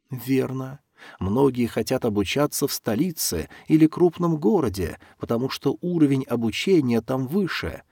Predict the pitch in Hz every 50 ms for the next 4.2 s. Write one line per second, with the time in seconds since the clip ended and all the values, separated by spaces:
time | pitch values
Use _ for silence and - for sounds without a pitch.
0 | _ _ - - - 101 107 104 98 87 101 113 110 - - 113 107 101 - -
1 | - 98 92 113 131 123 107 - - - - 101 113 123 120 - - 120 131 131
2 | 123 117 123 120 - - 131 131 - 123 117 110 98 - - - - 139 143 -
3 | - - 135 131 123 123 - 104 92 - - 120 160 190 165 - 104 - - -
4 | - 90 73 67